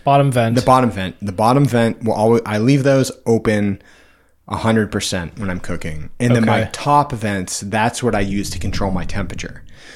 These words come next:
Speaker 2: Now you can get crazy and you can put a thermo-, which I recently did buy a
Speaker 1: <laughs>
Speaker 2: thermometer, a digital thermometer that I put inside so I can actually get a good temperature read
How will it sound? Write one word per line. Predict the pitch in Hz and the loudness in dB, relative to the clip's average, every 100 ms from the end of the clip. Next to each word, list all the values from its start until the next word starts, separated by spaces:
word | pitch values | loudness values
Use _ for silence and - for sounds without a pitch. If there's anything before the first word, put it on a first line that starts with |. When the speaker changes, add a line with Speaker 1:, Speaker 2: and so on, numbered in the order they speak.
| - - | -14 -4
Speaker 2:
Now | 104 | -2
you | 101 151 | 0 0
can | 156 170 | 2 2
get | 131 - | 2 0
crazy | - 151 156 120 90 82 - | 0 2 2 2 -2 -4 -6
and | 107 104 | -4 -2
you | 110 | 0
can | 117 | -2
put | - 123 | -2 -2
a | 110 | -2
thermo-, | - 95 95 | -2 -4 -4
which | - 107 110 | -4 -4 0
I | 107 | -2
recently | 98 107 - - 98 | 0 -4 -4 -6 -4
did | 92 87 | -4 -2
buy | 87 90 | -2 -2
a | |
Speaker 1:
<laughs> | |
Speaker 2:
thermometer, | - 98 95 104 107 110 104 - | -2 -2 -2 -2 -2 -2 -4 -6
a | 107 | -6
digital | 98 101 101 104 | -4 -6 -4 -4
thermometer | 104 95 95 107 107 | -2 -4 -2 0 0
that | 92 | -2
I | 90 | -4
put | - 101 | -4 -6
inside | 92 - 90 98 98 | -4 -2 -2 -2 -2
so | 98 | -2
I | 92 | -2
can | - 95 | -4 -6
actually | 87 - | -6 -6
get | 87 85 | -8 -6
a | |
good | 95 87 | -6 -6
temperature | 92 85 - 98 | -8 -10 -6 -4
read | 98 104 | -2 -4